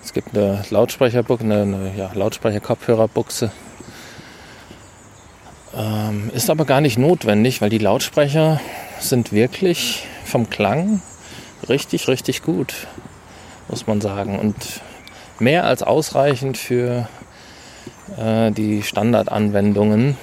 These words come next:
Wenn ich natürlich jetzt vielleicht Musik hören möchte darüber, dann würde ich mich dann doch für den Kopfhörer entscheiden. Oder wenn es denn ein, äh,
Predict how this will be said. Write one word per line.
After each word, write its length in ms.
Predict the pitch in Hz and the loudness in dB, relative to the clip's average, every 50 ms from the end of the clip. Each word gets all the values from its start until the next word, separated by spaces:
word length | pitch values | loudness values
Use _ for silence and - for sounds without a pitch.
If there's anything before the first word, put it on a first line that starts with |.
| - - - - - | -10 -16 -14 -8 -2
Wenn 200 | 104 98 104 110 | 0 2 2 2
ich 140 | 101 - - | 2 0 -2
natürlich 480 | 104 98 - - 107 101 98 - - | -4 -2 0 2 2 2 2 0 0
jetzt 340 | 98 92 - - - - - | -2 -2 -2 -4 -6 -6 -4
vielleicht 360 | - 101 98 95 85 - - | -4 -2 0 0 -2 -2 0
Musik 440 | 107 101 98 95 110 113 110 - - | 0 0 2 2 2 0 0 0 -2
hören 220 | 113 104 101 107 | -2 0 0 0
möchte 260 | 104 101 101 - - 104 | 0 0 -2 -2 -4 -4
darüber, 420 | 101 98 98 101 101 95 101 95 | -2 -2 0 0 0 0 -2 -2
dann 300 | - 98 92 95 98 95 - - - - - - - - - - - - - - - - - - | -2 -2 -2 -2 -2 -4 -6 -10 -20 -20 -20 -20 -20 -20 -18 -18 -18 -18 -18 -20 -20 -20 -12 -4
würde 220 | - - 101 107 104 | 0 0 2 2 2
ich 240 | - - - - - | 0 -2 -2 0 0
mich 180 | 101 98 - | 0 0 0
dann 180 | - 92 92 90 | 0 -2 0 0
doch 180 | - 104 - | 0 -2 -2
für 180 | - - - 98 | -4 -4 -2 -2
den 160 | 92 92 92 | -2 -2 -2
Kopfhörer 640 | - - 98 - - - - - 87 85 92 92 - | -4 -4 -4 -4 -4 -6 -6 -6 -6 -6 -6 -8 -10
entscheiden. 600 | 90 92 - - - 90 90 90 90 95 92 85 - - - - - - - - - - - - - - - - - - - - - - - - - - - - - - - - | -8 -10 -8 -6 -4 -4 -4 -4 -4 -6 -6 -8 -10 -12 -14 -14 -16 -16 -16 -16 -16 -16 -16 -16 -18 -18 -20 -20 -20 -18 -18 -16 -16 -16 -18 -18 -18 -18 -18 -18 -18 -8 -2 0
Oder 600 | 101 98 101 101 98 98 98 98 98 95 95 95 | 2 2 4 4 4 4 2 2 2 0 0 0
wenn 160 | 95 95 95 | 0 0 0
es 160 | 90 - - | -2 -2 -2
denn 200 | - 90 90 90 | -2 -2 0 0
ein, 340 | - 98 92 87 87 87 85 - - - - - - - - - - - - - - - - - - - - - - - - - - - - - - - - - - | 0 0 0 0 -2 -4 -8 -8 -6 -6 -6 -6 -6 -8 -10 -14 -14 -14 -16 -18 -18 -20 -18 -18 -18 -18 -18 -18 -18 -16 -14 -12 -12 -12 -14 -16 -14 -12 -10 -4 -2
äh, 480 | 98 92 - - - - - - - | 0 0 2 2 0 0 -2 -4 -6